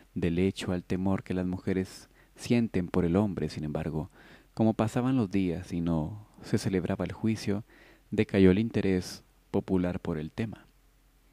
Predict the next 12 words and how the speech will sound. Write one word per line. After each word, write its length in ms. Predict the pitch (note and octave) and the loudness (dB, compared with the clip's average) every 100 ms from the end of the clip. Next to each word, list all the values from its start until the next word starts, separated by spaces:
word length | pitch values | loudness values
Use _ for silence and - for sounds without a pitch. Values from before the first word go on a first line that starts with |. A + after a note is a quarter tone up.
| _ _ _ _ _ _ _ _ _ _ - | _ _ _ _ _ _ _ _ _ _ 6
Por 160 | C3+ | 8
otra 160 | C#3+ E3+ | 8 4
parte, 340 | - E3+ - | 0 -2 0
detrás 380 | F#2+ F2 - F2 | 0 0 0 0
de 60 | F2 | 2
los 160 | E2+ | 2
muros 480 | F2 F#2 F2 E2 - | 2 2 2 -2 -8
de 400 | F2+ F2 E2 - - | -6 -4 -6 -10 -10
la 220 | - E2+ | -6 -6
cárcel 640 | - A2 A2 G#2+ - D#2+ D#2 | -6 -6 -6 -8 -10 -8 -6
de 100 | D#2 | -6
mujeres, 560 | D#2+ - E2+ E2 - | -6 -6 -4 -6 -10